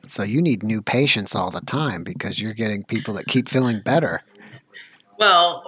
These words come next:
Speaker 2: what I do is I have people understand, I help people understand that when we go deeper,
Speaker 1: Mm-hmm.
Speaker 2: they can go even, they can get even better.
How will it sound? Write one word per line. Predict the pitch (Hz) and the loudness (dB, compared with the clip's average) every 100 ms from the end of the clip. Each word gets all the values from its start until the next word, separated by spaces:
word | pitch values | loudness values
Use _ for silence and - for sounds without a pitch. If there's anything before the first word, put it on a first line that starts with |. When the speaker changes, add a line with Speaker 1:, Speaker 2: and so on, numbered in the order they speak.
| 185 | 0
Speaker 2:
what | 208 | 4
I | 190 185 | 6 4
do | 170 226 285 | 2 0 2
is | 185 165 | 0 2
I | 170 | 4
have | 185 170 | 4 0
people | 220 202 151 | -2 -4 -2
understand, | 151 175 170 - - 208 247 185 170 | 0 0 -2 -4 -2 0 2 2 4
I | 151 | 0
help | 165 170 - | 2 -4 -4
people | 202 175 | -4 0
understand | 175 170 170 202 196 180 | 0 0 -6 0 2 4
that | 147 - - - - - | 2 0 -18 -20 -20 -10
when | 175 175 | -6 -4
we | 180 190 | -2 0
go | 175 165 | 0 0
deeper, | 156 190 247 156 131 139 165 - _ _ _ 127 | -2 -6 -4 0 0 0 -4 -14 _ _ _ -12
Speaker 1:
Mm-hmm. | 104 104 | -8 -4
Speaker 2:
they | 160 | -6
can | 160 160 | -6 -6
go | 160 160 | -2 -2
even, | 165 156 - _ - _ 151 | -2 -6 -10 _ -20 _ -10
they | 143 | -8
can | 139 160 | -8 -8
get | 151 151 | -4 -4
even | 156 165 165 | -2 -4 -4
better. | 180 254 247 120 | -2 0 2 0